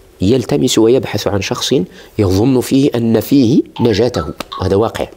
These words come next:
فتدل على الطريق. جيد. آه، هناك قضية أخرى، مثلا هذا فعل ممارس، مثلا بالنسبة لخطباء المساجد وأئمة المساجد،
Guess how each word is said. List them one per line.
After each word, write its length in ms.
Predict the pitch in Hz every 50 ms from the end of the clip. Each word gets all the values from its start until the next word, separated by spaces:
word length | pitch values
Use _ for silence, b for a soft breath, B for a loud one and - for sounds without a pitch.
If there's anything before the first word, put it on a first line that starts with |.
| _ _ - - - - - - - - _ _ - - - - - - -
فتدل 440 | - 143 127 123 113 131 127 107
على 160 | 95 90 90 90
الطريق. 420 | - - - 73 - - - - B B B B B B B -
جيد. 280 | 98 113 104 78 71 - B B B B B B B B B B B B B B B B B B B B B B B -
آه، 600 | - 156 151 151 147 147 143 139 139 139 135 - - - - - - - - - - - - - - - - _ - - - - - - - - - - - -
هناك 320 | - 143 208 269 277 -
قضية 460 | 285 - - 147 110 107 95 95 98 87
أخرى، 240 | 90 - - - - - - _ _ - _ _ - - - _ - _ _ - - - _ _ - _ _ _ _ - -
مثلا 360 | 117 - 135 113 131 147 135
هذا 120 | 131 160
فعل 260 | 170 - 156 120 101 117
ممارس، 580 | 117 110 107 98 95 90 82 - - - - - _ -
مثلا 500 | - 131 156 - 139 147 202 214 254 285 - - - -
بالنسبة 520 | 95 104 117 120 127 120 98 90 123 120 -
لخطباء 580 | 120 107 104 - 104 - - 95 90 - 92 101
المساجد 520 | 92 92 90 - - 78 69 65 65 - - - _ - _ _ - - -
وأئمة 400 | 78 - - 92 90 90 92 92 -
المساجد، 560 | 82 82 82 80 - - 71 69 64 - -